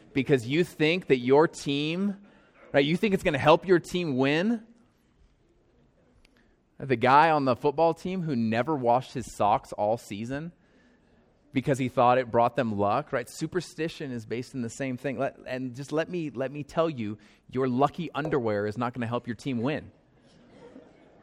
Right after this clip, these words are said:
Right? The, the, the things you have in your house or the clothes you're wearing or the, or the rituals you go through, regardless of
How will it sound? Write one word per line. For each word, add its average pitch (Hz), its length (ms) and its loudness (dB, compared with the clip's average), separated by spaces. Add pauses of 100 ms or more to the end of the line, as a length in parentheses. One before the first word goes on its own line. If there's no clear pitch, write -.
(280)
Right? 165 220 4
The, 170 160 8
the, 147 400 4 (260)
the 151 140 6
things 220 400 4
you 214 80 2
have 190 180 8
in 185 80 -2
your 165 120 -2
house 175 340 2
or 175 60 0
the 147 100 0
clothes 202 380 4
you're 180 100 2
wearing 170 400 4
or 151 80 2
the, 147 140 2
or 160 200 0
the 143 120 2
rituals 180 480 2
you 170 80 -6
go 165 240 6
through, 165 180 -2
regardless 175 680 4
of 170 120 0